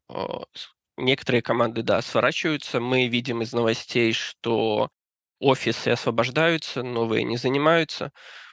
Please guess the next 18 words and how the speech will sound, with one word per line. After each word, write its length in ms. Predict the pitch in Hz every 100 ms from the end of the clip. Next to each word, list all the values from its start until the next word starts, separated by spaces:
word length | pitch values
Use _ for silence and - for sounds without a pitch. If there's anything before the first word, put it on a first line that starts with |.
| _
Поэтому 800 | - 127 - 131 127 127 123 127 - - -
такая 320 | 135 - 123 - _ -
тенденция, 840 | 131 127 123 143 143 - 127 117 -
кажется, 480 | 120 127 117 -
что, 320 | - - - - -
как 180 | - -
я 60 | 117
и 20 |
сказал, 260 | - 120 117
большие 360 | 120 - 135
игроки 300 | 143 127 -
уходят. 440 | 127 - - 175 - _ _ _ _ -
Но 420 | - 131 156 165
мне 180 | 156 147
кажется, 560 | 147 143 127 - 120
всё 240 | 113 - 131
ещё 240 | 127 -
остаётся, 840 | 113 - 113 113 113 - 107 110